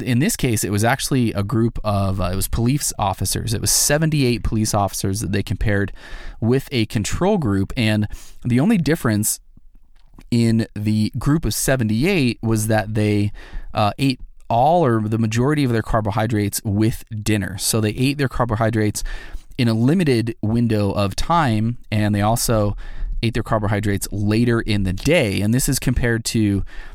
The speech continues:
you know, the control group that basically spread their carbohydrates out throughout the day. And what they found is that this group that ate their carbohydrates in a shorter period of time later in the day had a number of,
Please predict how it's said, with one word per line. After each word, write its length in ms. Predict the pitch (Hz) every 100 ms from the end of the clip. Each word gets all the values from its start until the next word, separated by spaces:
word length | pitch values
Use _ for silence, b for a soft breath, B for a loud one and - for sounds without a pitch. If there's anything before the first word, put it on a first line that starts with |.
| B -
you 140 | 117
know, 120 | 101 101
the 80 |
control 420 | 101 113 - 247 277
group 300 | 123 113 110
that 160 | 101
basically 460 | 107 113 113 117 110
spread 440 | - - 107 107
their 120 | 98
carbohydrates 720 | - 104 104 101 95 101 95 -
out 280 | 95 90 - B B B -
throughout 720 | - - 135 113 98 95 98
the 120 | 95
day. 480 | 95 110 117 95 -
And 220 | 104 104
what 180 | 131 151
they 140 | 147
found 340 | - 208 262 202
is 120 | 120
that 180 | 117 113
this 180 | 131
group 320 | - 139 151 -
that 280 | 110 104 -
ate 120 | 117
their 120 | 139
carbohydrates 720 | 113 131 123 107 120 117 107
in 80 | 98
a 60 | 92
shorter 560 | - - 135 143 127 - - - -
period 300 | 135 120 95
of 80 |
time 420 | - 113 113 110 107 B B B B -
later 400 | 104 110 117 113
in 260 | 110 110
the 80 | 104
day 680 | 90 104 117 135 113 101 98 B B B B
had 180 | 143 156
a 80 |
number 720 | 120 113 127 185 190 123 110 -
of, 380 | 107 101 98 95